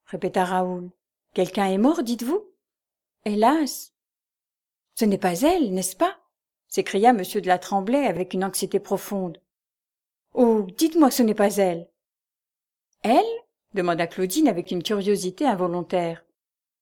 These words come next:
Elle ? Qui donc ? » « Cette jeune fille si belle qui m'a soignée avec la charité et le dévouement d'un ange, et qui ressemble d'une façon miraculeuse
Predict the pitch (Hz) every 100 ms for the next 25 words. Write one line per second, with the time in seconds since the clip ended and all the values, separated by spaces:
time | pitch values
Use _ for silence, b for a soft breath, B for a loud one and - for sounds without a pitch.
0 | _ - 190 370 415 170 _ _ _ -
1 | 233 254 254 254 - _ _ _ _ _
2 | _ _ _ _ _ _ - 302 285 262
3 | - 254 208 185 - 240 220 208 185 175
4 | _ - 226 233 262 247 233 208 180 180
5 | 190 - 233 214 214 269 220 196 175 226
6 | 214 208 190 190 185 180 170 156 _ _
7 | _ _ _ _ 196 - 214 233 226 202
8 | 180 175 208 208 240 226 190 165 226 262
9 | 247 240 226 247 302 -